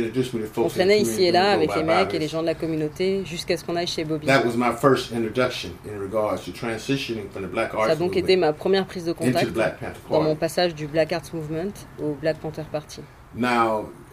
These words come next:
Speaker 1: move fast
Speaker 2: Maintenant,
Speaker 1: forward
Speaker 2: on
Speaker 1: from
Speaker 2: passe directement
Speaker 1: January
Speaker 2: de
Speaker 1: to
Speaker 2: janvier à
Speaker 1: April
Speaker 2: avril.
Speaker 1: is when the first newspaper
Speaker 2: Ça a été la première
Speaker 1: publication for the
Speaker 2: publication
Speaker 1: Black
Speaker 2: du
Speaker 1: Panther
Speaker 2: journal
Speaker 1: came
Speaker 2: des
Speaker 1: out.
Speaker 2: Black Panthers.
Speaker 1: That was a tabloid sheet of
Speaker 2: C'était un
Speaker 1: paper,
Speaker 2: journal
Speaker 1: tying
Speaker 2: tapé
Speaker 1: a
Speaker 2: sur une
Speaker 1: typewriter
Speaker 2: machine à
Speaker 1: with a
Speaker 2: écrire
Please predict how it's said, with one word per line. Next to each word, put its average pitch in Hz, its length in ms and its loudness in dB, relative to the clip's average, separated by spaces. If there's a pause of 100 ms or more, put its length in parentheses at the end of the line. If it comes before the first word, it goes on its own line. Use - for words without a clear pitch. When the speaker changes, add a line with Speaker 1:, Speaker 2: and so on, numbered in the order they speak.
(120)
Speaker 1:
move 143 340 6
fast 160 240 6
Speaker 2:
Maintenant, 220 160 6 (120)
Speaker 1:
forward 156 300 2
Speaker 2:
on - 40 -6
Speaker 1:
from 143 100 2
Speaker 2:
passe 208 160 12
directement 175 400 6 (120)
Speaker 1:
January 170 60 0
Speaker 2:
de 165 100 0
Speaker 1:
to 160 100 0
Speaker 2:
janvier 175 400 6
à 156 60 4
Speaker 1:
April - 120 -2
Speaker 2:
avril. 156 220 -2
Speaker 1:
is 240 120 2
when 113 160 0
the - 80 -10
first 123 360 0
newspaper 160 460 0
Speaker 2:
Ça 170 40 4
a 170 60 4
été 190 200 4
la 165 340 6 (120)
première 214 320 6
Speaker 1:
publication 185 400 0
for - 0 -
the - 160 -2
Speaker 2:
publication 180 80 -2
Speaker 1:
Black 208 220 2
Speaker 2:
du 165 80 -6
Speaker 1:
Panther - 120 -2
Speaker 2:
journal 170 220 2
Speaker 1:
came 180 100 0
Speaker 2:
des 156 60 -2
Speaker 1:
out. 151 80 -2
Speaker 2:
Black 170 220 -2
Panthers. 165 340 -4 (320)
Speaker 1:
That 131 240 2
was 117 180 0
a 110 80 0
tabloid 127 580 2
sheet - 260 -4
of - 60 2
Speaker 2:
C'était 185 120 0
un 190 60 4 (140)
Speaker 1:
paper, 185 80 2
Speaker 2:
journal 196 220 4
Speaker 1:
tying 208 140 4
Speaker 2:
tapé 208 140 4
Speaker 1:
a - 20 4
Speaker 2:
sur 147 140 0
une 127 60 2
Speaker 1:
typewriter 165 160 0
Speaker 2:
machine 175 260 0
à 180 80 2
Speaker 1:
with - 0 -
a - 20 2
Speaker 2:
écrire 175 380 -2